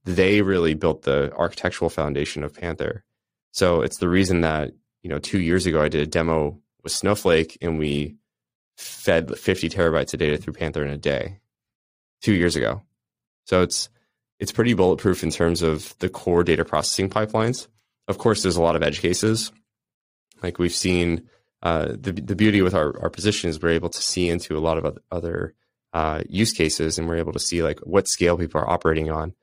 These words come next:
and it wide-, wildly varies. We see people, like, exploding in one particular use case that we've never seen before,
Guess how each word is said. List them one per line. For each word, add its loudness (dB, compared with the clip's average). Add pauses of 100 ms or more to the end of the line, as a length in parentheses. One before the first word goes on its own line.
(260)
and 0
it 0
wide-, 0 (400)
wildly 0
varies. -2 (500)
We -10
see -2
people, 0 (400)
like, -10
exploding 2
in 0
one 2
particular -2
use -2
case -4
that -2
we've -4
never -8
seen -8
before, -4